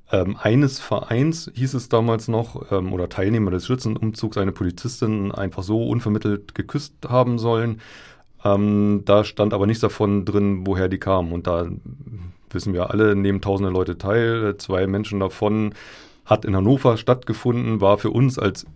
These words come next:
Hildesheimer Zeitung erstmal kein Thema. Und dann war es so, dass, ähm, ich einen Anruf bekommen habe und einen Hinweis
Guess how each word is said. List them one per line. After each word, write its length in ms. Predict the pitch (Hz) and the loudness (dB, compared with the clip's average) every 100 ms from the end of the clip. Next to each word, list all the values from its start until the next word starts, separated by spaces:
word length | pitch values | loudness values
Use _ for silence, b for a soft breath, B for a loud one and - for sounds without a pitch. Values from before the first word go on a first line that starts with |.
| - | -2
Hildesheimer 460 | 101 139 127 113 | 0 2 2 0
Zeitung 300 | 110 110 107 92 | 0 0 0 0
erstmal 420 | 101 - 104 95 | -2 0 -2 -2
kein 320 | - 90 85 | -2 -4 -4
Thema. 420 | - 117 139 131 127 - | -2 0 2 2 0 -6
Und 180 | 104 87 | -6 0
dann 540 | 98 101 104 98 92 | 0 2 0 -2 -4
war 220 | 87 82 98 | -2 -2 -2
es 160 | - | -4
so, 200 | - 98 | -6 -4
dass, 380 | 98 95 - - b b b b b - | -4 -6 -6 -18 b b b b b -6
ähm, 720 | 98 92 90 90 90 90 90 - | -2 0 0 0 0 0 -2 -4
ich 120 | - | -4
einen 100 | 92 | -2
Anruf 280 | 110 143 131 | 2 2 0
bekommen 380 | - 123 117 110 | -2 0 2 2
habe 440 | 113 110 113 113 113 _ _ _ - | 2 2 2 0 -6 _ _ _ -12
und 380 | - 104 - - | -4 -2 -2 -2
einen 240 | 107 101 | 0 2
Hinweis 600 | 101 117 87 82 - - | 2 2 2 0 -4 -16